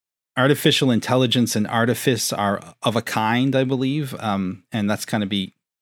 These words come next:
like, one of the main topics of the course, this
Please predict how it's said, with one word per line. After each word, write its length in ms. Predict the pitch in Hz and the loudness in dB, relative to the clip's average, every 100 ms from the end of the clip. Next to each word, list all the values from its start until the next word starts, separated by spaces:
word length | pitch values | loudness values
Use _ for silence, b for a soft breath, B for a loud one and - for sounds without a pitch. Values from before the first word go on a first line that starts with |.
| - | -10
like, 220 | 117 104 | -6 -2
one 220 | 110 110 | 0 0
of 60 | 104 | 0
the 80 | 101 | 2
main 420 | 104 104 101 98 - | 2 2 0 -2 -4
topics 500 | 139 127 - 117 - | 0 2 2 0 0
of 140 | 104 | -4
the 280 | 101 98 87 - | 0 0 0 -6
course, 540 | - 127 107 98 - - B B B _ | -4 0 0 0 -6 -8 B B B _
this 800 | 131 117 101 107 98 - - - | -10 -8 -4 -2 0 0 0 -2